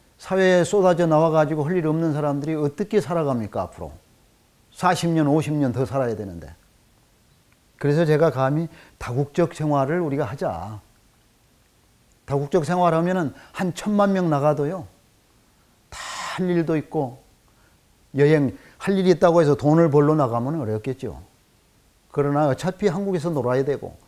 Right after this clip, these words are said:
할 일도 없고, 그러면은 행복한 여행하면서 다국적 생활, 완전히 이민 생활은 참 어려워요.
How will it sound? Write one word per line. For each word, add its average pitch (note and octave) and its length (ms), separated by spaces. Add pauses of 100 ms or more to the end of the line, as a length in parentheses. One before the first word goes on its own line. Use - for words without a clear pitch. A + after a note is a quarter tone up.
(100)
할 F#3+ 160
일도 F3 380
없고, B2+ 400 (1160)
그러면은 A#3 420
행복한 F#3+ 500
여행하면서 D3 840 (1500)
다국적 C#3 480
생활, A#2 380 (500)
완전히 F3+ 500
이민 F#3+ 220
생활은 F3+ 360
참 G#3+ 240
어려워요. C#3 460